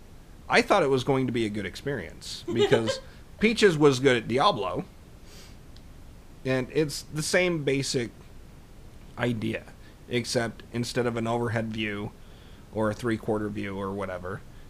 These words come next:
Speaker 1: it's first-person view. Peaches raged.
Speaker 2: I did. I hated it.
Speaker 1: And, and we weren't doing, like, online games like Team Deathmatch, Capture the Flag, anything like that. We were playing zombies because I figured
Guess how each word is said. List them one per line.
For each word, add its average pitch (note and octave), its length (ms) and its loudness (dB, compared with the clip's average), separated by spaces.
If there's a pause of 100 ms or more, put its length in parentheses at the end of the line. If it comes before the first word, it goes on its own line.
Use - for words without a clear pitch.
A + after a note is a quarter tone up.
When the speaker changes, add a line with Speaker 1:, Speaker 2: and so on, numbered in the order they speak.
(140)
Speaker 1:
it's A2 220 -2
first-person A2+ 600 -4
view. - 260 -14 (2000)
Peaches E3+ 360 0
raged. G#2 540 -4 (340)
Speaker 2:
I C#4 60 -8
did. C#4+ 280 -4
I B3+ 100 -10
hated D4 320 -8
it. A3 220 -8 (1000)
Speaker 1:
And, C#3 340 0
and D3 180 4
we E3+ 80 8
weren't G#3 300 4
doing, D#3+ 300 4
like, B2+ 240 2 (140)
online C3+ 460 2
games B2 600 -4 (180)
like G#2+ 380 -8
Team B2 200 -2
Deathmatch, G#2+ 540 -4
Capture G2+ 300 -6
the F#2 80 -14
Flag, F#2+ 300 -4
anything G2+ 360 -8
like F#2+ 160 -6
that. F#2 260 -8
We A2 120 -6
were A2+ 100 -4
playing G#2 300 -10
zombies F2+ 580 -8
because G#2 320 -8
I G#2 80 -4
figured G#2 480 -8